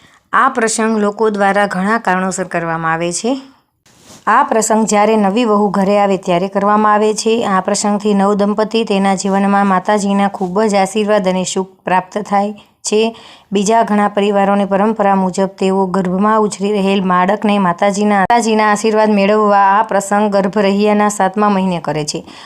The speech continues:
અમુક લોકો આ પ્રસંગ પોતાના બાળકના પ્રથમ વખત વાળ ઉતારે, બાલ મુવારા કરે ત્યારે કરે છે. તેઓ માતાજીને પોતાના બાળકના ઉજ્જવળ ભવિષ્ય માટે પ્રાર્થના કરે છે.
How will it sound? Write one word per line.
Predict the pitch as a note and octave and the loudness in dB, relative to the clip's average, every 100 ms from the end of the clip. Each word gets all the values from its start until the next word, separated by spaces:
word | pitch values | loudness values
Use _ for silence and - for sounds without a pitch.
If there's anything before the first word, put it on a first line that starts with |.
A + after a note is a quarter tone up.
| - | -6
અમુક | - A3+ C4+ | -2 0 2
લોકો | A#3+ A3 A3 A3 | 2 0 2 2
આ | G#3+ | 2
પ્રસંગ | A#3 G#3+ G#3 G#3 | 2 -2 -2 -2
પોતાના | G3+ G3 G3 G3 G3 | 0 -2 0 2 2
બાળકના | F#3+ F3+ F#3+ G3 F#3+ | 2 0 0 0 0
પ્રથમ | F#3+ F#3 G#3+ A3 | 0 -2 0 0
વખત | F#3+ G3 G3 G3+ G3 | 2 0 0 -4 0
વાળ | F#3 G#3 G3+ | 2 2 0
ઉતારે, | G3 E3 D#3 D#3+ D#3+ | -2 -2 -2 -6 -2
બાલ | F3+ G#3+ | 2 2
મુવારા | G#3+ F#3+ F#3 F3+ | 2 0 0 0
કરે | F#3+ G3+ | -2 -4
ત્યારે | G#3 F#3 F3 E3+ | -2 -2 -2 -2
કરે | D#3 D3 | -4 -6
છે. | D3 E3 - - - - | -6 -12 -14 -20 -20 -6
તેઓ | A3 A#3 | 0 2
માતાજીને | G#3+ G3 A3 G#3+ G#3 G#3+ | 2 2 2 0 0 0
પોતાના | G#3+ G3 G3 F#3+ G3 | 0 -2 0 0 0
બાળકના | F#3 F3 G3 G3+ G3 | 2 0 0 -2 0
ઉજ્જવળ | F#3+ F3 - G3+ | 0 -2 -2 -2
ભવિષ્ય | G3 F#3 F#3+ G3+ | -2 -4 -2 -2
માટે | F#3+ F3 G3 | -2 0 -2
પ્રાર્થના | F#3 E3+ - F#3 | -4 -8 -6 -2
કરે | F3+ D#3 D3+ | -2 -2 -6
છે. | D3 D#3+ | -8 -14